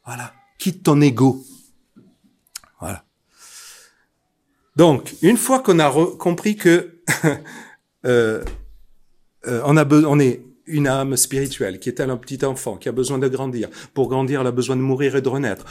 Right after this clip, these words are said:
Pour mourir et de renaître, elle a besoin d'enfants, de, d'un père qui donne une, un amour et une loi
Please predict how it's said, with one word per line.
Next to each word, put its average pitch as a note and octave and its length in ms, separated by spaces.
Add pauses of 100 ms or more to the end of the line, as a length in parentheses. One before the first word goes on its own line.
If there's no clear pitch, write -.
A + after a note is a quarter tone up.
(160)
Pour C3+ 140
mourir C3+ 300
et C3+ 100
de D3 80
renaître, C3 400
elle C3 60
a B2 60
besoin B2+ 240
d'enfants, C3 420 (220)
de, C#3 100
d'un C3+ 240
père A2+ 320
qui C3+ 120
donne C3 260 (240)
une, C#3+ 340
un C#3+ 140
amour C3+ 340
et C3+ 100
une D3 140
loi A#2+ 280